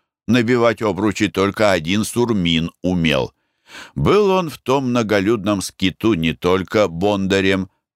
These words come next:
но и мастером на все руки. В обычном деревенском обиходе досужество его было бы, пожалуй, излишне,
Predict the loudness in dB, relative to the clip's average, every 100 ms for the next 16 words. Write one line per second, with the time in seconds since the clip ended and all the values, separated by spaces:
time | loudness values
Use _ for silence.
0 | -4 0 0 2 0 -2 0 0 0 0
1 | -2 -4 -4 -2 -2 -4 -4 -6 _ _
2 | _ _ _ -4 -2 0 -2 -4 -4 -4
3 | 0 0 0 0 -2 -2 0 0 -2 -2
4 | -2 0 0 0 -2 -2 -2 0 -2 -2
5 | 0 2 2 0 2 2 2 0 -2 0
6 | -2 0 0 0 -2 -2 -4 -2 -2 -2
7 | -2